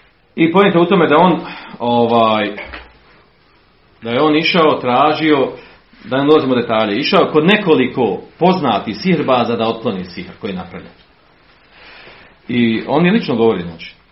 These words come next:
i to čak spominje ovi, ovi naše, ove, otklonjače sihrova.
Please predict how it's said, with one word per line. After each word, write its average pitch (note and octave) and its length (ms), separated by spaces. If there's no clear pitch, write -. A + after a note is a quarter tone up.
i - 80
to G#2+ 260
čak C#3+ 220
spominje A2 380
ovi, F2+ 260
ovi G2 140
naše, A2+ 300
ove, F2 220
otklonjače G2+ 720
sihrova. F2+ 520